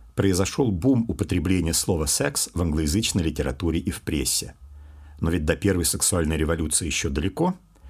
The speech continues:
Учёные связывают такую популярность слова с тем, что люди стали больше говорить и писать про права женщин и уточнять, что человек — это не только male sex, то есть не только мужской род. Кстати,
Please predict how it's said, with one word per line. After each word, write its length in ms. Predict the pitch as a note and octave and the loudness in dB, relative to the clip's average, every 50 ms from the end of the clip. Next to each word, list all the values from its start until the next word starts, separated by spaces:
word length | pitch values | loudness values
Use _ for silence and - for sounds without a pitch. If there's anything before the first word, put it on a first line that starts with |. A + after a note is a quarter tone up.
| - - - - - | -20 -20 -10 -4 -2
Учёные 580 | G2+ - - - G3 G#3+ E3+ E2 C2 - - - | -2 0 0 2 2 4 4 2 0 -2 -4 -2
связывают 540 | - - G2+ G2+ A#2 A#2 F#2 G2 G2 - | -2 0 2 2 2 2 2 2 0 0
такую 300 | - G2 F2+ - A2 G2+ | 0 -2 0 2 2 0
популярность 580 | - - - - F#2+ F2 F#2 F2 D2+ E2+ F2 - | 0 0 -4 -2 0 2 2 2 2 2 2 2
слова 320 | - - - F#2+ D#2+ D2+ | 2 2 2 0 0 2
с 100 | D2 - | 0 0
тем, 320 | - - D3+ F3+ G3 F#3+ - | 0 2 2 2 2 0 -2
что 200 | - - - F#2 | -4 -2 0 0
люди 160 | F2+ G2+ F#2 | 2 2 2
стали 320 | F2+ - - - F2+ D2+ D2+ | 2 0 0 0 0 0 0
больше 380 | D2 D2+ G#2+ D3 D3 - D3+ | 0 2 0 2 0 -2 -2
говорить 420 | A#2+ A2 G2 F#2 D#2 D2+ F2 F#2+ - | 0 0 2 2 2 2 0 -2 -2
и 60 | - | -4
писать 400 | D2+ - - - - F#2 D#2+ - | -4 -2 0 0 0 0 0 -2
про 140 | - - D2+ | -2 -4 -4
права 280 | - C#2+ D#2 E2 A2+ C3 | -2 0 0 0 0 0
женщин 520 | G#2 E2 C#2 A#1+ A#1 - - - B1+ B1+ - - - - - - - | 0 0 0 -2 -2 -4 -4 -4 -6 -8 -10 -14 -20 -20 -20 -12 -4
и 80 | - E2+ | -2 0
уточнять, 540 | E2+ F2 - F#2 D#2+ - - G#2+ D#3+ D#3+ | 0 2 2 0 0 0 -2 -2 -2 -2
что 160 | - - - - | -4 -2 -2 -2
человек — 560 | - - E2 D#2 D#2 F2+ B2+ D#3+ - - - - - - - - | -2 0 0 0 2 2 0 0 -2 -4 -16 -20 -20 -20 -8 -2
это 220 | - F#2 - G#2+ | 0 2 2 4
не 100 | G2 A2+ | 2 2
только 300 | A#2+ - D#3+ E3+ D#3+ - | 4 4 2 2 2 2
male 260 | F2 D#2+ F#2 F#2 D#2 D2 | 2 2 4 2 2 2
sex, 420 | - - - A#1+ A1 - - - | 0 0 0 -2 -2 -2 -2 -2
то 80 | - F#2 | 0 0
есть 220 | F2 - - - | 0 0 0 0
не 80 | E2+ D2+ | -2 0
только 400 | - G#2+ A2 A#2 A2+ - A#2 A2+ - - - | 2 2 2 2 2 0 -2 -2 -2 -8 -6
мужской 480 | - E2 D#2+ - - - - - E2 D2+ | -4 -2 -2 -2 -2 -4 -2 0 0 0
род. 280 | C2 A#1+ - - - - - - - - _ _ - - - - - - - - | 0 -2 -4 -6 -10 -16 -16 -18 -20 -20 _ _ -20 -20 -20 -20 -20 -20 -12 -4
Кстати, 480 | - - - - B2 A2+ - - - | -4 -2 0 0 0 0 0 -4 -8